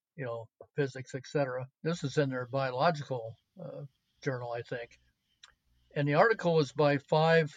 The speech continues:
botanists from the University of California, from, uh, University of California, Davis, University of California, Riverside. And they published this article in two thousand nine in,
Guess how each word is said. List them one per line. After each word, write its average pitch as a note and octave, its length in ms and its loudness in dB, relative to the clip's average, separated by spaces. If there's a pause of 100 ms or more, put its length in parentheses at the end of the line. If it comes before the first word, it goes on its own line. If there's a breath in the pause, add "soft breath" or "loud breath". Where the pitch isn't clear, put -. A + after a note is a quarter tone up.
botanists C#3 640 0
from B2+ 220 -8
the C3 80 -10
University C#3+ 520 -2
of - 60 -12
California, C3 760 -4 (140)
from, A#2 280 -8 (500)
uh, B2 160 -8
University D3 480 -2
of - 40 -6
California, C#3 480 0
Davis, D3 580 0
University C3+ 420 -6
of B2+ 80 -18
California, C3 680 -4
Riverside. C3 640 -6 (180)
And C#3+ 320 4 (220)
they F3 120 6
published F#3+ 440 0
this D#3+ 180 0
article D3+ 420 2
in C3 80 -10
two F3+ 160 -4
thousand C#3+ 440 2
nine C3+ 340 -2
in, B2 200 -10